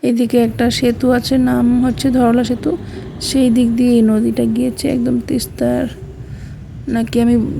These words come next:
জান-, মানে বলতে পারবো না তিস্তায় গিয়ে উঠেছে এই নদীটা না অন্য জায়গায়। তো বেশ একদম গ্রামীণ একটা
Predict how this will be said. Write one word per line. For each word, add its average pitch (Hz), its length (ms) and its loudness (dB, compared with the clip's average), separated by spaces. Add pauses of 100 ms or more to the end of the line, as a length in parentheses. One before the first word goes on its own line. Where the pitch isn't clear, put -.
(200)
জান-, 233 320 4 (320)
মানে 233 180 4
বলতে 240 360 4
পারবো 226 240 2
না 226 100 0
তিস্তায় 240 460 -2
গিয়ে 233 220 2
উঠেছে 240 320 -2
এই 247 60 2
নদীটা 240 380 0
না 226 180 2 (160)
অন্য 214 280 2
জায়গায়। 123 420 0 (840)
তো 262 160 0
বেশ 247 280 2
একদম 240 480 2 (120)
গ্রামীণ 233 500 4
একটা 247 240 -2